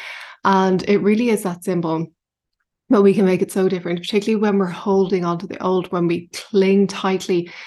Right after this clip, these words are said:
to old ways of being. If you can imagine that snake was clinging to its skin and didn't want to let go of it, how uncomfortable it would be for it. If that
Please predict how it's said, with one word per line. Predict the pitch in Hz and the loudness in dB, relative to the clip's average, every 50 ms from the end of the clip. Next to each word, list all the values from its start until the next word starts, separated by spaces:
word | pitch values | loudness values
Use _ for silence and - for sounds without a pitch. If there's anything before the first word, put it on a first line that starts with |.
| - - - - - - | -20 -20 -20 -20 -18 -8
to | - 226 208 196 | -2 0 0 2
old | - 202 208 214 214 208 | 2 4 4 4 4 4
ways | - 202 185 185 175 185 | 2 0 0 0 0 -4
of | 180 175 - | -6 -8 -6
being. | - 196 214 233 220 196 185 190 190 - - - - _ _ - | -4 -2 0 2 2 2 2 0 -2 -6 -14 -20 -20 _ _ -6
If | - - - - - | -4 -4 -4 -2 0
you | 214 196 | 0 0
can | 208 220 | 0 0
imagine | 196 196 190 196 196 202 - 208 190 | 0 0 2 0 0 0 0 0 0
that | 185 175 175 175 - | 0 -2 -4 -6 -6
snake | - 214 202 208 196 202 - | -4 -2 -2 -2 -2 -4 -4
was | 196 180 | -6 -6
clinging | - - - - - 196 196 196 202 202 190 190 180 | -6 -8 -6 0 2 4 6 8 8 8 8 6 4
to | - - 202 175 | 2 2 0 2
its | 175 170 170 - | 2 0 -2 -6
skin | - - - 196 196 180 180 175 | -4 0 2 2 2 2 0 0
and | - - 185 196 180 170 | -2 -4 -4 -6 -6 -4
didn't | - 190 196 185 202 202 185 | 0 0 2 4 4 2 2
want | 170 180 175 180 180 175 - | 0 -2 -2 -2 -4 -4 -4
to | - 180 | -4 -2
let | 170 160 160 180 - - | -2 -2 -4 -8 -10 -12
go | - 190 214 226 220 | -8 -4 0 2 2
of | 208 190 180 | 2 2 2
it, | 165 170 165 - - - - - - - _ | 0 -2 -2 -4 -6 -10 -16 -18 -18 -18 _
how | - 214 202 190 190 | -2 0 2 2 2
uncomfortable | 185 170 175 - - - - 214 208 208 208 - 208 202 196 180 175 170 | 2 0 -4 -8 -8 -2 0 2 2 0 0 -4 -2 -2 0 0 0 -2
it | - 185 | -4 -4
would | - - 185 170 175 | -2 -2 -4 -4 -2
be | - 170 175 | 0 0 0
for | 175 175 - 175 | 0 -2 -4 -4
it. | 170 180 | -4 -4
If | 196 175 175 | -4 -6 -2
that | - 175 175 175 - | -2 -2 -2 -2 -4